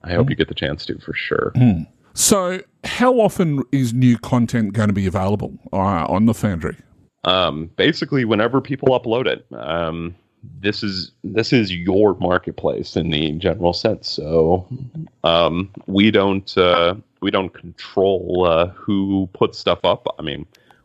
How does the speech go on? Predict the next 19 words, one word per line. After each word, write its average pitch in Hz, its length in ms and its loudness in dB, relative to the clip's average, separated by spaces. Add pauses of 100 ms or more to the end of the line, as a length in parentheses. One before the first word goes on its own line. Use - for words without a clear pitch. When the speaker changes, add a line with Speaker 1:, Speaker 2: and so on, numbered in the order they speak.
Speaker 1:
we 87 80 0
do 78 420 -2
control 80 540 0
it 69 80 -2
if - 160 -4
it, - 280 -6
uh, 71 240 0
turns - 280 -4
out 76 160 0
to - 80 -12
be, 76 260 -4
uh, 73 200 0
something 76 420 -4
offensive 98 680 -2
or, 71 760 0
uh, 76 320 -6 (480)
or 85 240 2
inappropriate. 78 720 -2 (600)
Um, 78 340 -2